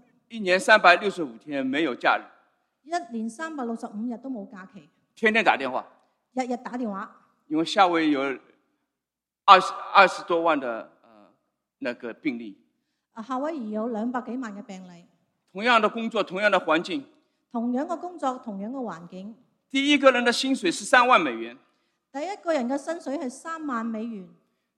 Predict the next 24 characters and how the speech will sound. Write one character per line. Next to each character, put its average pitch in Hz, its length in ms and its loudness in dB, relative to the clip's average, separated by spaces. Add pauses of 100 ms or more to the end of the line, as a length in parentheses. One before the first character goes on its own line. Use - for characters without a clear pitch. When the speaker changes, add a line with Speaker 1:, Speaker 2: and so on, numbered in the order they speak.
Speaker 1:
第 277 140 4
二 262 260 12
位 233 100 4
的 202 120 0
薪 240 240 -4
水 180 140 -4
是 - 180 -10
五 160 200 -10
百 170 160 10
萬 180 180 8
美 131 100 -2
元。 107 200 -10 (320)
Speaker 2:
第 240 80 -10
二 262 380 -6
個 254 300 -6
嘅 247 40 -4
薪 285 240 -8
水 269 140 -10
係 240 260 -8
五 202 320 -4
百 233 120 -8 (140)
萬 196 180 -14
美 190 200 -20
元。 196 200 -20